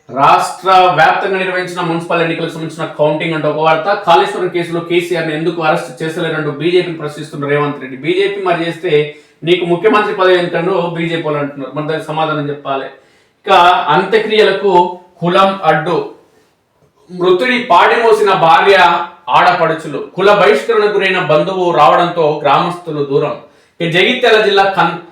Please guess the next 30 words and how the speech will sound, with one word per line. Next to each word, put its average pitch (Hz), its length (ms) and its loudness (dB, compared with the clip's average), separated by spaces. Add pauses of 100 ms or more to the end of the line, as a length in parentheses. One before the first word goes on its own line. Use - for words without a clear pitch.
(260)
కందనకుంటలో 190 760 2
ఘటన, 131 300 -6 (460)
ఒక 147 140 -2
మనిషి 220 440 -2
చనిపోయిన 220 760 2
కుల 190 160 2
కట్టుబాట్ల 214 640 0
నీడ 196 240 0
అంత్యక్రియల 190 580 0
వరకు 180 320 -2
వెంటాడింది. 147 760 -4 (320)
కుల - 180 4
బహిష్కరణ 220 640 2
గురైన 196 280 2
వ్యక్తి 180 240 -4
వచ్చాడని 175 800 -2 (240)
గ్రామస్తులు 208 540 2
ఎవరు 185 220 0
అంత్యక్రియలకు 175 580 -2
ముందుకు 160 340 -6
రాలేదు. 143 440 0
దీంతో 160 560 0 (220)
మృతుడి 185 320 0
భార్య, - 560 4
ఆడపడుచులే 175 760 0
పాడిను 170 320 2
మోస్తూ 160 320 -8
అంత్యక్రియలు 147 520 -4
పూర్తి 156 420 -12
చేశారు. - 380 -6